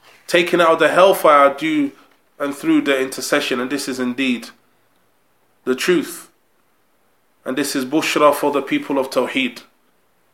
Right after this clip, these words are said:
that this intercession is for those who Allah is pleased with, and is indeed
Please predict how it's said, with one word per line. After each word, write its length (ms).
that 140
this 180
intercession 680
is 160
for 220
those 300
who 100
Allah 480
is 160
pleased 360
with, 260
and 140
is 120
indeed 480